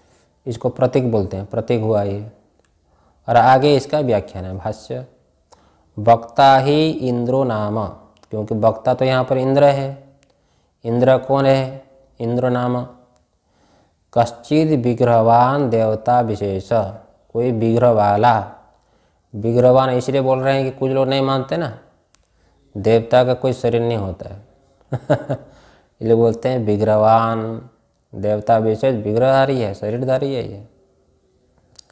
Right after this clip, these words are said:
हैं? स्वम आत्मानं प्रतर्दनाय आचक्षे,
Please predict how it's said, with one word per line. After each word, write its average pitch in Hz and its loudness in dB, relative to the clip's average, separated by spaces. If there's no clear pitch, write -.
हैं? 107 -4
स्वम 143 2
आत्मानं 120 -2
प्रतर्दनाय 113 -2
आचक्षे, 117 -2